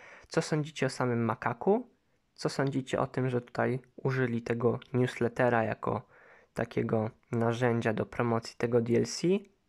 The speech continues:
Moim zdaniem nie jest to nic dziwnego. No i generalnie, jeśli macie coś fajnego do powiedzenia, to zachęcam.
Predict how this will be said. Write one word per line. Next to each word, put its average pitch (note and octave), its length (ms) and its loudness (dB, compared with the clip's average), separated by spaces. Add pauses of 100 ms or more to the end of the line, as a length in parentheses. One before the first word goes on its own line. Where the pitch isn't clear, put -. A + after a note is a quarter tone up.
(120)
Moim D3 220 0
zdaniem B2+ 340 2
nie A#2+ 100 4
jest A#2+ 160 -4
to A2 80 -4
nic A2+ 200 -2
dziwnego. C#3 580 0 (640)
No G#4 80 2
i F4+ 80 4
generalnie, C#3 680 2 (840)
jeśli C3 220 -2
macie B2 240 0
coś - 180 -4
fajnego A#2+ 360 0
do A2+ 100 0
powiedzenia, A#2 440 2
to G#2+ 120 -8
zachęcam. A2+ 560 -2